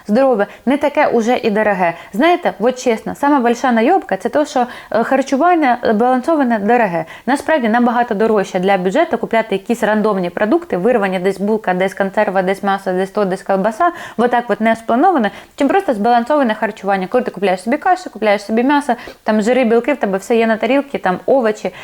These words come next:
Б-, от направду я не купляю якісь дорогі овочі для збалансованого харчування. У мене бурячок, капусточка, морковка. Це сезонні овочі, вони не є супер, е, дорогі. І навіть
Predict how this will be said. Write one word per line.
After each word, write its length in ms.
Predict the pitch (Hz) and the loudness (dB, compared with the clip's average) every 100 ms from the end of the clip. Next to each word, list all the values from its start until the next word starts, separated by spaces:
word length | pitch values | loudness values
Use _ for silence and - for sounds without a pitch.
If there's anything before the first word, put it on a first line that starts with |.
| - - | -20 -4
Б-, 280 | 208 196 165 226 | -2 0 2 2
от 180 | 277 | 2
направду 500 | 269 247 302 339 226 180 - | 0 0 0 2 0 -2 -4
я 140 | 214 262 | 0 2
не 140 | 254 | 2
купляю 300 | 247 220 214 | 0 0 0
якісь 220 | 202 247 | 2 -2
дорогі 300 | 196 196 196 | 0 0 0
овочі 540 | - 180 180 - 175 180 - | 0 0 -2 -4 -14 -14 -4
для 180 | 214 226 | 0 0
збалансованого 500 | 190 208 214 214 208 | 0 -2 0 0 0
харчування. 420 | 202 196 185 190 | -2 0 0 2
У 20 | |
мене 180 | 226 214 | 0 2
бурячок, 460 | 202 226 233 330 330 | 2 2 2 -2 -4
капусточка, 600 | 202 202 202 202 - 214 | -6 -4 -4 -6 -4 -2
морковка. 560 | 208 202 185 185 175 - - - 208 196 | -2 -2 -4 -4 -6 -8 -20 -10 -6 0
Це 180 | 285 | 2
сезонні 440 | 277 247 226 233 220 | 2 0 2 2 2
овочі, 400 | 285 262 240 226 | 2 2 0 -2
вони 240 | 208 233 | 0 0
не 100 | 214 | 0
є 180 | 196 240 | 0 0
супер, 360 | 247 214 214 - | 0 -2 0 2
е, 180 | 202 190 | 2 2
дорогі. 420 | 208 190 175 175 - - - | 0 0 -2 -4 -12 -12 0
І 100 | 233 | 2
навіть 240 | 247 220 | 2 0